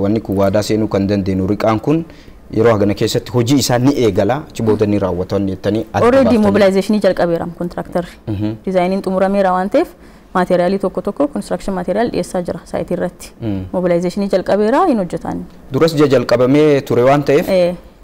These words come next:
Speaker 1: abdiin
Speaker 2: Dizaayinii
Speaker 1: jiru
Speaker 2: eegaa
Speaker 1: maali?
Speaker 2: ture.
Speaker 1: Ammas jalqabamee akka hin dhaabbanne.
Speaker 2: Hin dhaabbatu dizaayinii xumurreerra waan ta'eef.
Speaker 1: Mm.
Speaker 2: Dizaayiniin ispaanii dhibba
Speaker 1: Maaliif
Speaker 2: ta'e
Speaker 1: dizaayinii rakkoon
Speaker 2: xumurameera.
Speaker 1: akkuma duratti kaafne san waan ta'eef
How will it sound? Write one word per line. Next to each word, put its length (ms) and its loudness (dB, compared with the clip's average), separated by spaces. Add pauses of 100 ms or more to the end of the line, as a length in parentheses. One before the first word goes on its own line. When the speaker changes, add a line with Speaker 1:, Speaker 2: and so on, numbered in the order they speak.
(400)
Speaker 1:
abdiin 180 4
Speaker 2:
Dizaayinii 220 6
Speaker 1:
jiru 120 6
Speaker 2:
eegaa 80 4
Speaker 1:
maali? 220 4
Speaker 2:
ture. 100 4
Speaker 1:
Ammas 180 0
jalqabamee 480 0
akka 140 -2
hin 100 -2
dhaabbanne. 540 -4
Speaker 2:
Hin 160 -2
dhaabbatu 400 2
dizaayinii 340 2
xumurreerra 480 0
waan 160 -4
ta'eef. 220 -8 (160)
Speaker 1:
Mm. 220 -4
Speaker 2:
Dizaayiniin 480 0
ispaanii 420 -2
dhibba 220 0
Speaker 1:
Maaliif 240 4
Speaker 2:
ta'e 100 2
Speaker 1:
dizaayinii 460 4
rakkoon 240 2
Speaker 2:
xumurameera. 300 4
Speaker 1:
akkuma 120 0
duratti 280 -2
kaafne 300 -2
san 200 0
waan 200 2
ta'eef 400 -4